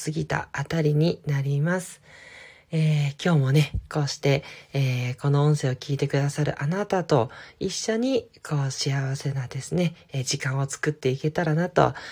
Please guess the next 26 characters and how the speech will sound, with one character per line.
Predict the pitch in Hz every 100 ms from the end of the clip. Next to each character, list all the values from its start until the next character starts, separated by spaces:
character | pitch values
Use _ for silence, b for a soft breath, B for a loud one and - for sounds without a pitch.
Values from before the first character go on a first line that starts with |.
| B
そ | - 170
う |
い | 170 170
う | 156
ふ | 226
う |
に | 247 233
思 | 147 143
い | 135 131
ま | 175 202
す。 | 220 - -
ど | 233
う |
ぞ | - - -
よ | 143
ろ | 131
し | -
く | - 131
お | 127
願 | 123 120 120
い |
し | 120 -
ま | 160 214
す。 | 233 - _ _ _ - B B B B B B B B -
は |
い、 | 269